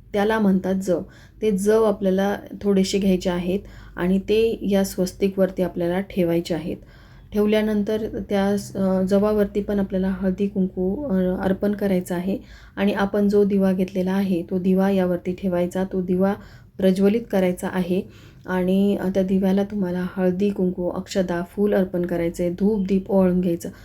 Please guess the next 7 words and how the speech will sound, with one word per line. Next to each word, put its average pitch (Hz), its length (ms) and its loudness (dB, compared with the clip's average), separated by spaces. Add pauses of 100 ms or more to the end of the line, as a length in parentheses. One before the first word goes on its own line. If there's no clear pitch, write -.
(260)
सांगितल्याप्रमाणे 233 1000 2
तुम्ही 208 320 0
जिथे 196 260 0
महादेवांची 185 720 2
पूजाविधी 185 580 2
केलेली 175 420 -2
आहे, 175 440 -2